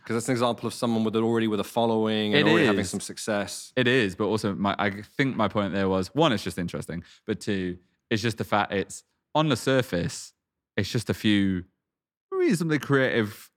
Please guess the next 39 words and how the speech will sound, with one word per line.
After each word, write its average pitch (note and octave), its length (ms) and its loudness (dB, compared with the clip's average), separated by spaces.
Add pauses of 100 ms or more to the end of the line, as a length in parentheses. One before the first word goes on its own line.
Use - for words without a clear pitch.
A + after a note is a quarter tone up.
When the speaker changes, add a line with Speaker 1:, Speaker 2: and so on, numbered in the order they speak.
Speaker 2:
ideas G#2 440 4
that - 80 -2
have - 80 -8
come G#2+ 180 0
into F#2+ 180 -2
one, F#2+ 300 2 (380)
but B2+ 80 2
there's C3 200 2
nothing B2 440 2
wildly F2+ 380 2
unique. F#2 220 0
He, A2+ 200 -2
Marty, A#2 420 2
the G2+ 80 0
guy G2 140 0
that E2+ 80 -2
started F#2+ 260 0
it, F2+ 40 0
has F2+ 100 -2
been G2+ 160 0
very F#2 240 2
honest. F2+ 240 -2
He A2 40 -4
basically G2+ 300 0
just F#2 140 -4 (480)
has A2 200 2
ideas G2 320 2
all F#2+ 100 0
the F2+ 80 -4
time, F2+ 280 0
and - 100 -6
he F#2+ 60 0
called G2 260 -2
up F2+ 80 -4
his F#2 120 -6
coder F#2 320 0
mate F2 160 -2
and E2+ 80 -4
went, F2+ 160 -2